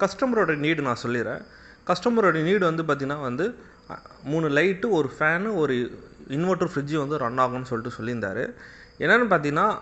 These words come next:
அவரோட வீடு இருக்கு. வீடுக்கு ஃப்ரண்ட் சைடுல வந்து ஒரு மளிகை கடை மாரி வந்து ரெடி பண்ண போறேன், அப்படி, அ, கடை மாரி கட்ட போறேன்னாரு. அதுக்கு வந்து கமர்ஷியல் சர்வீஸ் வந்து வாங்க முடியல. அதனால பாத்தீங்கன்னா வந்து, அவர் வந்து பாருன்னா இந்த சோலாருக்கு மூவ் ஆகலாம்னு சொல்லிட்டு நம்மள வந்து,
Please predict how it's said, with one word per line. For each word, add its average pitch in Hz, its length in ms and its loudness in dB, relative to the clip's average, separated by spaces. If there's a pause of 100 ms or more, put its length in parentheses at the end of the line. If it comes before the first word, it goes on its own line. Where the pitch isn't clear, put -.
(200)
அவரோட 135 280 2
வீடு 185 240 2
இருக்கு. 160 300 0
வீடுக்கு 170 480 -2
ஃப்ரண்ட் 151 240 -2
சைடுல 165 160 2
வந்து 143 460 0 (380)
ஒரு 135 200 2 (560)
மளிகை 156 260 0
கடை 147 200 2
மாரி 139 240 -2
வந்து 120 560 -4 (680)
ரெடி 135 200 2
பண்ண 143 180 -2
போறேன், 117 200 0
அப்படி, 104 260 -4
அ, 107 100 -2 (280)
கடை 135 180 0
மாரி 127 140 -4
கட்ட 117 180 -2
போறேன்னாரு. 113 540 -4
அதுக்கு 190 300 2
வந்து 196 160 -2
கமர்ஷியல் 180 420 -2
சர்வீஸ் 139 280 -2
வந்து 139 420 -2
வாங்க 127 280 0
முடியல. 117 400 -2 (500)
அதனால 208 440 6
பாத்தீங்கன்னா 160 420 2
வந்து, 143 220 -2 (220)
அவர் 147 260 2
வந்து 147 200 0
பாருன்னா 143 640 -2
இந்த 123 240 0
சோலாருக்கு 160 400 2
மூவ் 135 220 -2
ஆகலாம்னு 123 140 4
சொல்லிட்டு 120 340 -6
நம்மள 127 60 -6
வந்து, 113 300 -4